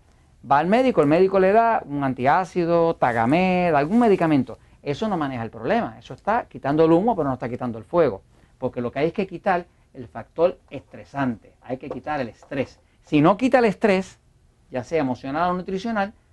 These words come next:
pues va a llegar al agotamiento. Así que tiene úlceras en el estómago, busque a ver si tiene úlceras en el estómago, qué es lo que usted está haciendo,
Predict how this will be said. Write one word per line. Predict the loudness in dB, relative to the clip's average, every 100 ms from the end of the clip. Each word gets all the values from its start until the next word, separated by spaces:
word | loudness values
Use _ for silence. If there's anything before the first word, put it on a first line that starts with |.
| _
pues | -12
va | -10
a |
llegar | -8 -6 -6
al | -6
agotamiento. | -4 -2 -2 -2 -6
Así | -6 -6
que | -6 -12 _ _
tiene | -2 -2 0
úlceras | -2 0 0 0 0
en |
el | -2
estómago, | 0 0 2 0 -2 -6 _ _ _ _ _
busque | 2 2 2 2 2
a | 4
ver | 2 0 -6
si | -10
tiene | -6 0
úlceras | 0 2 0
en | -2
el |
estómago, | -2 -2 0 -2 -4
qué | 0
es | 2
lo | 2
que |
usted | -2 -6
está | -4
haciendo, | -4 -2 -4 -4 -12